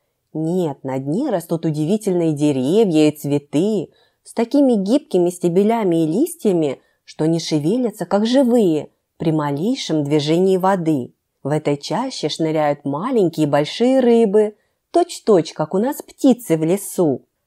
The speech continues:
На самом глубоком месте стоит коралловый дворец морского царя с высокими стрельчатыми окнами из чистейшего янтаря,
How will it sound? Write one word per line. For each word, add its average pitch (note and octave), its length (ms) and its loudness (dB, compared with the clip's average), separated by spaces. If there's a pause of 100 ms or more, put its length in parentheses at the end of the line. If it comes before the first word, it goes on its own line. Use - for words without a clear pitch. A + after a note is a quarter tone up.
На D#3 160 -6
самом E3+ 540 0
глубоком D#3+ 580 0
месте G3+ 400 -2
стоит F3 380 -6
коралловый G3 640 -2
дворец G#3+ 640 0
морского F3 520 -2
царя G3+ 580 -4 (520)
с - 60 -14
высокими F3 840 2
стрельчатыми F#3+ 840 0
окнами D#3 580 2
из - 260 -8
чистейшего B3+ 800 0
янтаря, B3+ 760 2